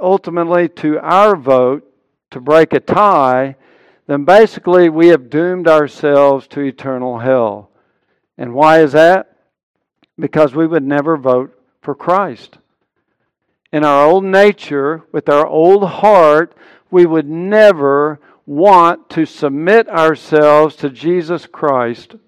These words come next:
or to God. The Bible teaches that we're all born into this world with a, a heart that is a slave to sin,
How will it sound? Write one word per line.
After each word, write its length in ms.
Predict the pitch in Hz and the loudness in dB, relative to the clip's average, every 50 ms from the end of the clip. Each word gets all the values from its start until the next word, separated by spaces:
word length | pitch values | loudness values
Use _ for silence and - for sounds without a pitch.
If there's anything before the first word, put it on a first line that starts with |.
| _ _ | _ _
or 180 | 143 135 135 127 | -6 -6 -6 -6
to 180 | - - 139 | -6 -10 -8
God. 500 | 123 120 120 120 113 104 104 104 - _ _ _ _ _ _ _ _ _ _ _ _ _ _ _ _ _ _ _ _ _ _ _ _ | -4 -2 -2 -2 -2 -4 -6 -10 -14 _ _ _ _ _ _ _ _ _ _ _ _ _ _ _ _ _ _ _ _ _ _ _ _
The 80 | 139 | -12
Bible 420 | 120 113 135 143 156 160 160 165 160 | -4 -2 0 2 2 2 2 0 -4
teaches 520 | - - 165 165 165 139 - 160 165 143 | -4 0 0 0 0 0 -2 -8 -8 -2
that 160 | 131 147 131 | -2 -2 -2
we're 140 | 123 123 131 | -2 -2 0
all 180 | 143 156 156 147 | 2 2 2 0
born 360 | 127 135 147 156 170 175 175 | 0 -4 -4 -2 -2 -2 0
into 360 | 170 170 175 175 - - 156 | 0 -2 -2 -4 -4 -8 -8
this 280 | 147 147 151 143 - - | -4 -2 -4 -4 -4 -8
world 400 | 139 151 151 165 170 175 175 160 | -6 -4 -2 0 0 0 -2 -2
with 220 | 151 139 123 - | -4 -4 -4 -2
a, 300 | 131 123 120 117 110 107 _ - - _ _ _ _ _ - | -2 -2 -2 -2 -4 -6 _ -20 -20 _ _ _ _ _ -2
a 140 | 139 127 | -2 -2
heart 500 | - - - - 175 185 196 202 208 202 _ | -2 -6 -2 2 2 4 4 2 0 -2 _
that 160 | 165 156 147 | -4 -2 -2
is 160 | 147 135 117 | -2 -4 -4
a 80 | 139 127 | -8 -10
slave 580 | - - - 160 160 170 185 190 196 190 175 | -10 -12 -6 0 2 4 4 4 4 2 -2
to 120 | _ 180 170 | _ -16 -18
sin, 580 | - - - 160 151 139 123 113 104 104 117 | -18 -16 -12 -10 -8 -8 -8 -10 -12 -16 -20